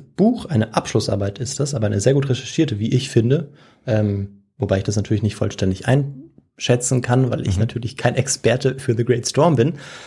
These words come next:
Speaker 1: Äh, aber ich finde, es ist gut belegt und das Buch heißt The Great Storm siebzehnhundertdrei zur Geschichte einer Naturkatastrophe zu Beginn des achtzehnten Jahrhunderts in England.
Speaker 2: Mhm.
Speaker 1: Ist von Christina Reich. Und, äh, dann haben wir natürlich noch,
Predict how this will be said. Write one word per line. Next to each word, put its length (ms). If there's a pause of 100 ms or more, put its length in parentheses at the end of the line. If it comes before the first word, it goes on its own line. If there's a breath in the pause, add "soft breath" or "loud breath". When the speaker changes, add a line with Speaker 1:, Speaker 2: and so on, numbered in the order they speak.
(160 loud breath)
Speaker 1:
Äh, 180
aber 160
ich 100
finde, 140
es 40
ist 140
gut 100
belegt 400
und 240
das 80
Buch 240
heißt 240
The 60
Great 240
Storm 260
siebzehnhundertdrei 680 (240 loud breath)
zur 160
Geschichte 640
einer 140
Naturkatastrophe 840
zu 160
Beginn 260
des 240
achtzehnten 440
Jahrhunderts 420
in 160
England. 520
Speaker 2:
Mhm. 140
Speaker 1:
Ist 140
von 220
Christina 400
Reich. 340 (540 loud breath)
Und, 240
äh, 40 (380)
dann 220
haben 80
wir 60
natürlich 260
noch, 260